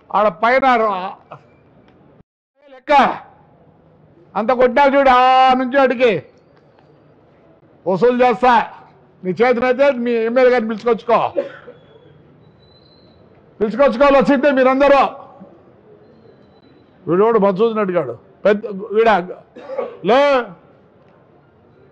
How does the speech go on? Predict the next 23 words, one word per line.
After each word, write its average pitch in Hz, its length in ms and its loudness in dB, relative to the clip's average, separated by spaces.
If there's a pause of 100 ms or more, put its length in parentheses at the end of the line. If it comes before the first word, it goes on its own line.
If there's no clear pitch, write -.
(1600)
ఏంద్రా 240 300 -2
నువ్వు 233 160 -6
పీకేది 233 400 -2
లే, 277 80 2 (1160)
మీ 175 140 -12
నాయన 220 260 -4
ఏం 226 120 -8
పీకలేకపోయి 214 520 -6
నువ్వేం 220 240 -8
పీకుతావురా? 196 460 -6 (1040)
ఉందా 208 160 0 (140)
కొట్ట 202 220 0 (200)
గొ-, 208 180 2 (320)
అది 196 120 -2 (100)
ఏమేం 240 300 0
కొట్టావో 240 420 -2
అదంతా 226 260 -2 (100)
క్యాలిక్యులేట్ 226 480 0
చేపిస్తా, 233 380 0 (600)
లెక్క 226 320 0
కట్టే 247 320 0 (760)
రేపు 214 260 -2 (240)
సూమో 247 300 -2